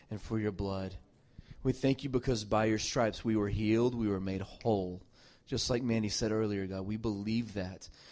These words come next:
We pray that today as we partake of your body, as we remember you, and as we taste of your blood, God,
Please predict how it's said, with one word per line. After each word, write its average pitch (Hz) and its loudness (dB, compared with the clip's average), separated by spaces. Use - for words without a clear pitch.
We 123 0
pray 131 10
that 120 2
today 117 2
as 117 2
we 117 0
partake 110 -2
of 104 -6
your 104 0
body, 98 -2
as 104 -6
we 104 -2
remember 101 0
you, 151 2
and 120 0
as 107 2
we 107 0
taste 123 0
of 110 -6
your 101 -4
blood, 101 0
God, 95 -4